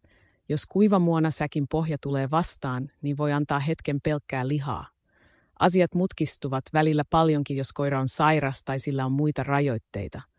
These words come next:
mutta ne ongelmat ovat samanlaisia ratkottavia kuivamuonilla ja raakaruokinnalla.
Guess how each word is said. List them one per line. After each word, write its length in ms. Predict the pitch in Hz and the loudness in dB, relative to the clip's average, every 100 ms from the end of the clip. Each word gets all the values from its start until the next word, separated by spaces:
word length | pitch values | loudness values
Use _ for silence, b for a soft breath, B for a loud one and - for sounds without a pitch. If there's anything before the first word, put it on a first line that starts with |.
| b b b b | b b b b
mutta 220 | 170 190 | -2 2
ne 120 | 185 | 4
ongelmat 500 | - 202 170 151 147 | 4 4 4 2 0
ovat 180 | 151 151 | -2 -2
samanlaisia 720 | - 190 180 151 139 135 139 | 2 4 4 4 0 0 -2
ratkottavia 680 | 143 165 - 147 - 139 135 | 0 0 -2 -6 -4 -2 -4
kuivamuonilla 840 | - 165 160 143 139 131 131 131 131 | -2 0 0 2 0 0 -2 -4 -4
ja 140 | 135 | 0
raakaruokinnalla. 960 | 156 151 - 123 113 - 107 95 85 | 4 2 2 -6 -6 -6 -8 -8 -10